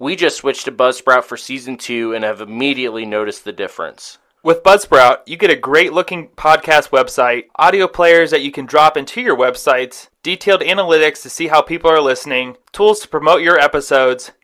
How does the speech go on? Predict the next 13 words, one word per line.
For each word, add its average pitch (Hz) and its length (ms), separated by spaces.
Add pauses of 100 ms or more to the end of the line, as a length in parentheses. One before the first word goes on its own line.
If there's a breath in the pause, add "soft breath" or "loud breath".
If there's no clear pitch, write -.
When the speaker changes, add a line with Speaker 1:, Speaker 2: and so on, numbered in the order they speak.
Speaker 2:
and 135 260
more. 120 320 (160)
Podcasting 202 640
isn't 180 280
hard 175 300
when 135 120
you 135 80
have 143 180
the 127 80
right 139 220
partners, 120 560 (260)
and 127 140
Buzzsprout 185 560